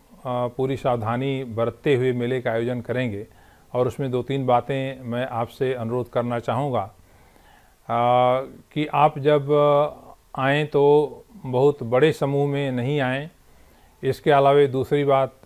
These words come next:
ये होगी कि हम, अ, रात में रुकने की व्यवस्था नहीं कर रहे हैं, इसलिए, अ, आप जब आएंगे तो इस तरह की व्यवस्था कर करके आइए, या तो आप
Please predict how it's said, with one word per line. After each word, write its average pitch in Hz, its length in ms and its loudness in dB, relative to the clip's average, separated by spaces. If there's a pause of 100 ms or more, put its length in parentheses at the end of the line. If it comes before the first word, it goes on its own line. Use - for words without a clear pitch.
(180)
ये 131 320 -2
होगी 131 360 0
कि 131 240 -6
हम, 127 280 -6
अ, - 840 -6
रात 131 320 2
में 135 100 0
रुकने 143 320 -2
की 139 80 -4
व्यवस्था 127 760 0
नहीं 120 280 -4
कर 117 160 0
रहे 113 200 -2
हैं, 135 280 -8 (480)
इसलिए, 143 600 2 (340)
अ, 127 340 -4
आप 123 260 -2
जब 127 240 0
आएंगे 135 420 -2
तो 131 120 -6
इस 117 160 -6
तरह 127 180 -2
की 127 80 -6
व्यवस्था 120 380 -4
कर 131 200 -4
करके 127 300 -6
आइए, 131 200 -2
या 135 120 2
तो 139 140 0
आप 135 180 2